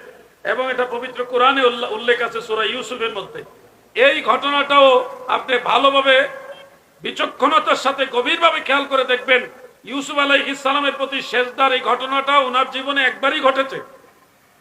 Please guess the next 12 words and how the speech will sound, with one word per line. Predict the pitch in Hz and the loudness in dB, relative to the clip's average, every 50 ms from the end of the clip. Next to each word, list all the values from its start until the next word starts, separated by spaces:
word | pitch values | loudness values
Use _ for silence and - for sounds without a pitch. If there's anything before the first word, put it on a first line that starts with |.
| _ - | _ -6
এছাড়া, | 202 208 254 285 294 285 - - - 277 277 285 262 226 185 - | -2 2 4 4 4 2 0 0 0 2 2 4 2 2 0 0
ওই | 185 226 277 294 285 | 2 2 2 2 2
ঘটনা | - 226 254 - 294 294 302 285 | 0 -4 -4 -2 -2 0 0 0
ছাড়া | 285 262 277 277 | 0 0 2 2
আর | 277 247 - - | 2 0 0 0
কখনোই | 254 262 247 254 294 320 339 339 339 294 208 - - - - - _ _ - | 0 0 0 0 0 2 4 4 2 2 -2 -4 -10 -18 -20 -20 _ _ -12
ওনার | 285 - 277 277 | -6 -2 0 0
আব্বাজান, | 285 277 277 - 277 269 262 277 277 277 | 0 0 2 2 2 2 4 2 2 2
আম্মাজান | 262 262 262 269 269 269 269 269 277 285 262 247 | 2 0 0 0 -2 0 4 4 4 4 4 2
বা | 226 254 254 | 2 2 2
ভাইরা | 247 208 202 247 277 269 269 277 262 | 2 2 4 6 6 6 6 6 4
অথবা | 220 214 247 240 254 269 277 277 254 | 2 2 0 0 0 2 2 2 2